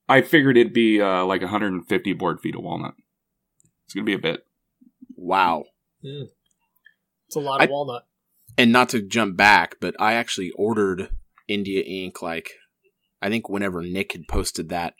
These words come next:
Speaker 2: post about when he used India ink. Actually, I think it was on their podcast.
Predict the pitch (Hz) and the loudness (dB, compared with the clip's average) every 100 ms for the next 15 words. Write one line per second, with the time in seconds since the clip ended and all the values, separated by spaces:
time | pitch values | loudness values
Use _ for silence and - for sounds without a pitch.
0 | _ - 101 95 - 82 80 87 90 120 | _ -6 -4 -4 -6 -8 -8 -8 -8 -6
1 | 101 87 85 80 85 73 85 - - - | -4 -4 -6 -8 -8 -8 -10 -14 -20 -20
2 | - - 165 196 135 - 240 - 113 98 | -2 2 2 0 -4 -2 0 2 0 0
3 | 95 95 87 - 113 113 - 82 80 - | -4 -4 -6 -2 -2 0 -4 -6 -6 -8